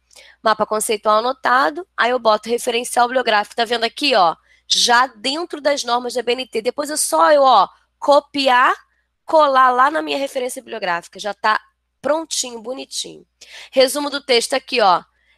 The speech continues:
Eu fui lá no artigo, isso aqui já é o resumo que tava no texto, copiei e colei. Objeto do estudo. Na página um,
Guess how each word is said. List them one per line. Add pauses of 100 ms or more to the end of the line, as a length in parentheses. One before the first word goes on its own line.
Eu
fui
lá
no
artigo,
isso
aqui
já
é
o
resumo
que
tava
no
texto,
copiei
e
colei. (1080)
Objeto
do
estudo. (380)
Na (120)
página
um,